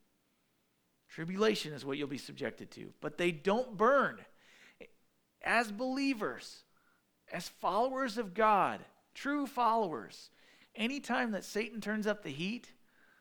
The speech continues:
<laughs> what we find is that we won't be burned in it, but instead Jesus will meet up with us in it. But in the fire, what happened to Hananiah, Azariah, and Mishael?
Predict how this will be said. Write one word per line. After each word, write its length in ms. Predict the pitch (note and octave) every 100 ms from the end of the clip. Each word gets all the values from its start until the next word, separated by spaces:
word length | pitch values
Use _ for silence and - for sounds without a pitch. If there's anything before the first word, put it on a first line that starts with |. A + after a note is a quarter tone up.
| _ -
<laughs> 440 | - D3 _ -
what 200 | F#3 F#3
we 120 | F#3+
find 380 | F3 - G#3+ A3
is 140 | E3 D3
that 260 | D3 - - - - _
we 140 | - F3+
won't 280 | F#3 F#3+ F#3+
be 100 | E3+
burned 420 | D#3+ F#3+ A3+ D#3
in 120 | A#2+
it, 300 | A2+ C#3+ - _ _ _ _ -
but 100 | D#3
instead 500 | D3 - G#3 F#3 D3
Jesus 460 | D#3 F3+ E3 D3
will 140 | D3 C#3+
meet 260 | C#3+ F3 -
up 260 | F#3 -
with 180 | - B2
us 200 | G#2 -
in 160 | - G#2
it. 200 | - - _ _ _ _ _ _ _ _ _ _ _ _
But 120 | D#3 D#3+
in 120 | F#3
the 80 | G3
fire, 720 | C#4+ A#3+ B3 G3 D3+ D#3+ - -
what 160 | E3+ D#3
happened 380 | F#3+ G3 F#3+
to 40 | D#3
Hananiah, 560 | F3 G3 F#3 F#3 F3+ -
Azariah, 420 | F3 E3+ F3 E3
and 80 | D3+
Mishael? 560 | E3+ F#3+ G3+ G#3 G#3+